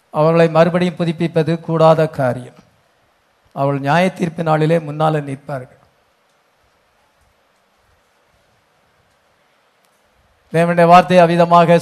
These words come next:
சொல்லப்பட்டிருக்கிறது. அதனால பாருங்க, ஜனங்களுக்கு வந்து உலகப்புறமான டோக்கனை போடுறது.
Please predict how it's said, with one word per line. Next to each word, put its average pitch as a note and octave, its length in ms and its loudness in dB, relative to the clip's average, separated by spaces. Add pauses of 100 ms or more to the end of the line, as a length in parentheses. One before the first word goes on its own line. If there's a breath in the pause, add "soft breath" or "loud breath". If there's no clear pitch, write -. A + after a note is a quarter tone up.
சொல்லப்பட்டிருக்கிறது. D3+ 720 -6 (520)
அதனால A#3 260 -4
பாருங்க, A3+ 400 0
ஜனங்களுக்கு G#3 560 0
வந்து G#3 240 -4
உலகப்புறமான G#3+ 760 0
டோக்கனை G#3+ 520 0 (100)
போடுறது. C#3 360 -8